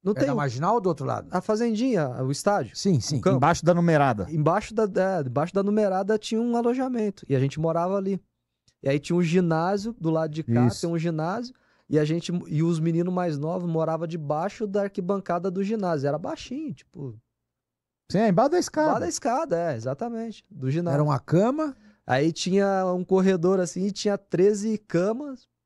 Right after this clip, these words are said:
Speaker 1: e só tinha um banheiro só <laughs> pra, pros monte de atleta que morava lá.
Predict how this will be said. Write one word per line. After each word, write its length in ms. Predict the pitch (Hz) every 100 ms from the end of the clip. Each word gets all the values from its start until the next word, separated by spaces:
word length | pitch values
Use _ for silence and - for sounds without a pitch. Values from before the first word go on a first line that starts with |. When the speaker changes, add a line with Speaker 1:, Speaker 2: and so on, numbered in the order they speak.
| _ -
Speaker 1:
e 200 | 156 165
só 160 | - 165
tinha 220 | - 170
um 60 | 190
banheiro 480 | 214 202 165 151 131
só 220 | 135 135 -
<laughs> 120 | 143
pra, 200 | - 139 - 160 - - 190 220 214 -
pros 240 | 147 135
monte 320 | 135 147 160 151
de 120 | 160
atleta 420 | 151 139 139 139
que 100 | 139
morava 440 | 131 131 131 131 127
lá. 260 | 110 104